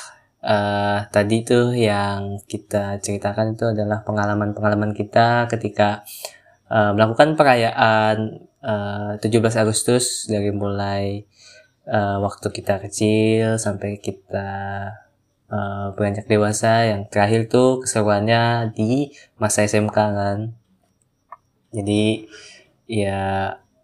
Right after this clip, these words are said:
apa ya, eh, jadi m-, apa,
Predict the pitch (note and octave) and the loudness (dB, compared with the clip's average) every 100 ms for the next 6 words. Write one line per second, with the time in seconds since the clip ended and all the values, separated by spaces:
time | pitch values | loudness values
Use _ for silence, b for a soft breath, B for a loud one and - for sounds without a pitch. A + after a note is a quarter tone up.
0 | _ _ _ - _ C#3+ C3+ G2+ D#2 - | _ _ _ -20 _ 0 2 2 0 -10
1 | _ _ _ _ _ - G#3 G#3 G3+ G3+ | _ _ _ _ _ -4 -2 0 0 0
2 | G#3 - A#2 G#2+ A2 G#2+ G#2+ - A2 C3 | 0 -2 -2 2 2 0 -2 -2 2 4
3 | C#3 | 4